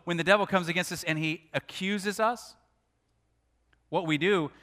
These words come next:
is we resist the accusation with the blood of the Lamb, the, Jesus on the cross for us. We, we remind ourselves and we remind the devil that Jesus on the cross paid for all of that stuff that he's accusing us for.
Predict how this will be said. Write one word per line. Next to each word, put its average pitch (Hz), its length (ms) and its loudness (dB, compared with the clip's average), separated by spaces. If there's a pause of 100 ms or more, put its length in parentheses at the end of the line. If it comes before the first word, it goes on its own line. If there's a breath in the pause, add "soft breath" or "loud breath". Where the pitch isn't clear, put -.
(140 soft breath)
is 131 140 -6
we 143 80 0
resist 135 520 -2
the 147 120 0
accusation 139 680 -2
with 113 240 -8
the 120 80 -6
blood 160 440 2
of 139 300 -4
the 143 80 -6
Lamb, 135 500 -4
the, 113 140 -8 (240)
Jesus 143 560 -10
on 151 280 -6
the 131 80 -10
cross 175 560 -6
for 110 180 -16
us. 107 260 -10
We, 139 180 -8 (640 soft breath)
we 131 120 -6
remind 160 320 2
ourselves 180 720 2
and 135 120 -4
we 135 60 -4
remind 139 320 -2
the 131 60 -8
devil 147 380 0
that 110 140 -8
Jesus 131 520 -8
on 131 160 -4
the 113 40 -8
cross 160 380 -4
paid 208 320 -6
for 123 140 -8
all 104 200 -6
of 101 120 -12
that 101 180 -8
stuff 104 240 -8
that 104 100 -16
he's 117 140 -10
accusing 117 380 -14
us 90 120 -20
for. 82 140 -20